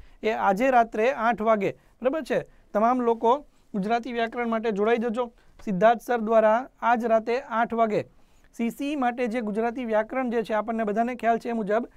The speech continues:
કે સી સીના અંતર્ગત મુખ્યત્વે ચાર વિષયો જે છે, મેથ્સ છે, રિઝનિંગ છે, ઇંગ્લિશ છે અને ગુજરાતી છે. આ ચાર સબ્જેક્ટને મહત્વ આપવામાં આવ્યું છે. સિલેબસના અંતર્ગત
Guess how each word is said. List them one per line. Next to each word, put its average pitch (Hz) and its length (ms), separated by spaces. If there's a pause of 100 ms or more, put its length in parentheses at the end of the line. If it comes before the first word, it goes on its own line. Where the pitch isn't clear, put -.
(220)
કે 214 100
સી 220 180
સીના 262 400
અંતર્ગત 226 580
મુખ્યત્વે 233 500
ચાર 240 380
વિષયો 220 360
જે 170 140
છે, - 160 (460)
મેથ્સ 196 440
છે, 220 180 (280)
રિઝનિંગ 190 400
છે, 233 260 (100)
ઇંગ્લિશ 214 360
છે 226 220 (380)
અને 233 200 (140)
ગુજરાતી 214 500
છે. - 180 (500)
આ 196 80
ચાર 226 360
સબ્જેક્ટને 233 800 (420)
મહત્વ 226 340
આપવામાં 233 420
આવ્યું 220 240
છે. 151 120 (360)
સિલેબસના 226 500
અંતર્ગત 226 400